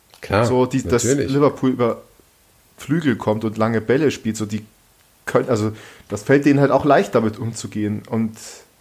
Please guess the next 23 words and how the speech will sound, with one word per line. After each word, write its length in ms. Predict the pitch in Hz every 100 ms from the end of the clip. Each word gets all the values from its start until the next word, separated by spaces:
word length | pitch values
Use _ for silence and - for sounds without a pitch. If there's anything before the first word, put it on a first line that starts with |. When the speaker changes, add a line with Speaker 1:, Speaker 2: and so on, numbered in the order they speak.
| _ _
Speaker 2:
so, 100 | -
ja, 220 | 110 117
es 160 | 156 143
ist 80 | 143
auch 140 | 127
schwierig 380 | - 131 147 170
für 80 | 127
Liverpool 380 | 139 156 147 143
durch 160 | 127
die 120 | 120
Mitte, 340 | 113 123 180 165
weil 280 | 123 120 117 -
wenn 160 | 113
du 80 | 110
da 120 | 107
mit 180 | 110 110
acht 220 | - - 120
Mann 340 | 117 120 117 - - - - - - _ - -
rum 220 | 123 139 143
um 120 | 135
den 40 | 127
Strafraum 500 | - 113 135 113 107
stehst, 500 | - 107 127 -